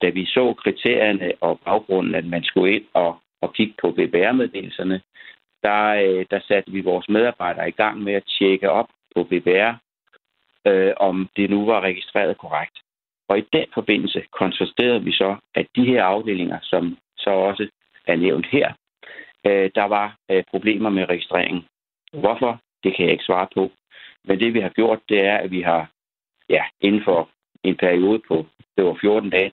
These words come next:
tre uger, det foregik, øh, rettet tingene til. Og så havde vi et naivt håb om, at vi så kunne snakke med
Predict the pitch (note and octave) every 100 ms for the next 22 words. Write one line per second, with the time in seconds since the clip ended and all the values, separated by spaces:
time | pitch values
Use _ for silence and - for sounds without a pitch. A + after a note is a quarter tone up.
0 | - G#2+ F#2+ F#2+ G#2 F#2 - F#2+ G#2 F#2
1 | - _ - - - _ G2 E2+ E2+ E2+
2 | F2 - G#2+ G2+ F#2 A2+ A#2 - _ -
3 | _ G2 G2+ G#2+ G2 G#2 G2 F#2 F#2 F#2
4 | G2+ G#2+ - G#2 F#2+ F#2 F#2+ - F2+ E2
5 | F#2 F#2 F#2+ - E2+ E2 D#2 _ - -
6 | _ _ - - - - G#2